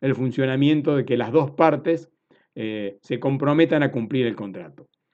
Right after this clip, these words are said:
Y entonces, las diferencias que ocurran entre los precios pactados en el contrato y el valor de mercado del bien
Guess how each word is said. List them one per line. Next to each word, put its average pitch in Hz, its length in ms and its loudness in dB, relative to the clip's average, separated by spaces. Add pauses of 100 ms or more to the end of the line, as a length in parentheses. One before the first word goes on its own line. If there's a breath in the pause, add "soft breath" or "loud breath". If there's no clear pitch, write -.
(300 soft breath)
Y 143 100 2
entonces, 143 560 0
las 117 160 -2
diferencias 160 560 2
que - 80 -4
ocurran 151 400 2
entre 104 200 -6
los 101 120 -8
precios 143 360 -2
pactados 143 520 -2
en 139 80 -2
el 135 100 -4
contrato 143 540 -2
y 98 80 -8
el 98 120 -10
valor 123 340 2
de 139 80 2
mercado 139 720 -2
del 110 340 -10
bien 160 380 4